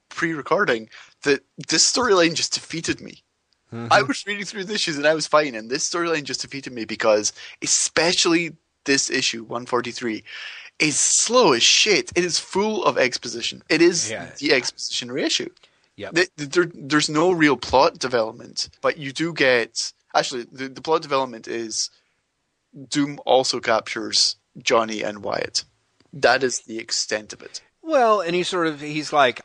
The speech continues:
Speaker 2: "I've got an evil plan, which is, uh,
Speaker 1: Well,
Speaker 2: I've got a,
Speaker 1: that's it.
Speaker 2: a
Speaker 1: He
Speaker 2: disco
Speaker 1: explains the
Speaker 2: ball slash, uh, robot candy apple that I'm going to shoot into space that's gonna program everyone to worship me.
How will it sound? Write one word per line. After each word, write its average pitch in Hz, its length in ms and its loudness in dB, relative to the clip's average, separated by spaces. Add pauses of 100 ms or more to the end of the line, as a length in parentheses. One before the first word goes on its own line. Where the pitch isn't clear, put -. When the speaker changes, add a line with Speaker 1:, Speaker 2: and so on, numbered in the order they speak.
Speaker 2:
"I've 170 220 0
got 170 180 2
an 147 120 -2
evil 139 300 -4
plan, 107 520 -6
which 104 220 -10
is, 104 480 -8
uh, 101 380 -8
Speaker 1:
Well, 101 120 0
Speaker 2:
I've 269 200 2
got 220 200 2
a, 214 40 -2
Speaker 1:
that's - 200 -4
it. - 60 -12 (100)
Speaker 2:
a 113 120 -4
Speaker 1:
He 285 120 4
Speaker 2:
disco 165 320 2
Speaker 1:
explains 147 140 0 (160)
the 113 60 2
Speaker 2:
ball 110 80 -2
slash, 104 760 -8 (260)
uh, 101 400 -4
robot 107 540 -2
candy 101 360 -12
apple 90 440 -14
that - 120 -16
I'm 92 100 -12
going 98 200 -12
to 90 80 -14
shoot 104 260 -10
into 95 200 -14
space - 420 -14
that's 90 140 -20
gonna 90 180 -16
program 98 680 -10
everyone 147 500 -4
to 117 60 -8
worship 110 440 -8
me. 98 340 -10